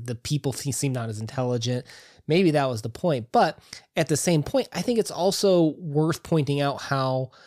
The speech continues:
language evolves. And it evolves because it serves our purpose better than perhaps the current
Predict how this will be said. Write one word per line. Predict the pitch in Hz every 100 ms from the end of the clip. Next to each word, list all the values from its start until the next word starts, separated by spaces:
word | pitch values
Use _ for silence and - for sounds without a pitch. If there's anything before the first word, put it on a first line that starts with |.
| - _ -
language | 175 190 143
evolves. | 123 120 107 - - - -
And | 147
it | 143
evolves | 135 170 190 220 160
because | 156 - 143 127
it | -
serves | - - 151 151 -
our | 151 143
purpose | - 143 117 117 -
better | 120 113 113 180 247 - - _ _
than | 135 147 143
perhaps | 143 - 151 - - - _ -
the | 147 143 131 120
current | - 165 156 151 -